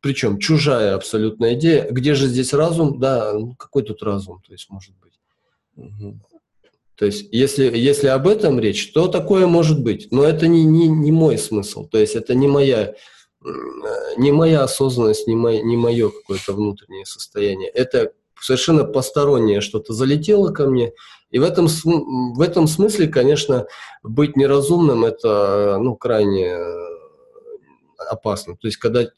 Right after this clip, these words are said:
Speaker 1: когда мужчина н-, н-, н-, не развил свой разум до с-, той степени, когда он может различать, что хорошо для него, а, для его жизни, для его развития, для его миссии в этой жизни,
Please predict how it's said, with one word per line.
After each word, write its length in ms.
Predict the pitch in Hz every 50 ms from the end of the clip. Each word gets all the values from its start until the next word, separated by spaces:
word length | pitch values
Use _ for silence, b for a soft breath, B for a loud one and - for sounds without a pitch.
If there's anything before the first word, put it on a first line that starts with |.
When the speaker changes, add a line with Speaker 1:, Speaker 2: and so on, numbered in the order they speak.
| _
Speaker 1:
когда 240 | - 120 113 123 120
мужчина 440 | 120 123 123 - - - 135 127 123
н-, 120 | 110 104 104
н-, 720 | 113 120 120 113 - - 113 113 110 107 107 117 117 113 - 113 113 120 120
н-, 40 | - 120
не 200 | 120 123 139 143
развил 440 | 151 156 151 147 147 143 131 120
свой 300 | - - - 113 113 110
разум 520 | 110 107 107 104 101 104 104 101 101 101 104
до 420 | 107 110 107 107 110 107 107 107
с-, 180 | 107 107 - - _ _ _ -
той 180 | - 131 120
степени, 500 | 117 - - - 131 - - 117 107 107
когда 300 | 107 - 110 110 107 123
он 140 | 120 117 120
может 340 | 123 123 127 117 110 101 -
различать, 580 | 113 120 113 104 123 127 127 - - 117 101 -
что 760 | - - - _ _ _ - 117 110 107 107 101 101 98 95
хорошо 640 | - - 113 113 113 107 - - - 113 104 98 B B B B _ -
для 160 | 107 127 131
него, 400 | 127 127 120 104 104 98 92 - _ _ _ _ _ _ _ _ _ _ -
а, 640 | 117 98 90 90 92 92 92 92 90 90 92 98 101
для 220 | 101 98 117 117
его 440 | 117 113 110 110 107 101 95 101 95 - _ _ _ _ -
жизни, 400 | 156 - - 135 117 107 117 107
для 240 | 101 110 110 113 110
его 300 | 107 110 110 107 107 107
развития, 440 | 110 117 110 110 123 120 - - 107
для 180 | 101 107 113 113
его 380 | 113 117 113 113 113 107 104 107 B B B B B B _ _ _ - -
миссии 800 | 120 127 147 151 156 156 - - - 190 190 196 202 202 - - _ _ - - -
в 160 | - 143 143
этой 260 | 151 160 156 160 156 151
жизни, 520 | 151 151 160 156 156 151 151 147 143